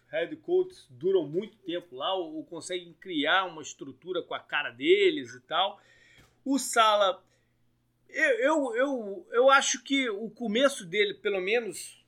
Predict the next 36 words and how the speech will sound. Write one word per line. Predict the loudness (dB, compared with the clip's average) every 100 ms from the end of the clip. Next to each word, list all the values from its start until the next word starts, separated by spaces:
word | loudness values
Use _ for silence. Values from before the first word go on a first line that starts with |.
| _
né, | -4 -2 -2 -8 -16 -20 _ _ -14
né, | -10 -2
essa | -2 0
off-season | -4 -4 -8 -8
do | -8 -2
Jets | 2 2 0 -10 -14
foi | -10 -8
uma | -8
off-season | -10 -14 -14 -14
diferente, | -12 -2 -2 -2 -6
que | -8
eles | -8
não | -10
apostaram | -16 -14 -14 -14
em | -14
nomes | -12 -12 -12 -14
fortes, | -12 -10 -6 -6 -4
eles, | -4 -2 -6
eles, | -10 -14
eles | -16 -6 -4
apostaram | -4 -8 -8 -8
em | -12
solidificar | -12 -12 -12 -16 -20 -20 -10 -6 -6 -8
a | -8 -6
base | -2 0 0 -2 -10
do, | -12 -14 -14 -18
do, | -18 -20 -20 -20
do | -18
time, | -16 -12 -12 -14 -18 _ _ _
que | -4
é | -4
um | -2
caminho | 0 0 -2 -10
diferente | -12 -4 -2 -2 -4 -8 -12
de | -10
outras | -10 -12 -12 -12 -12 -18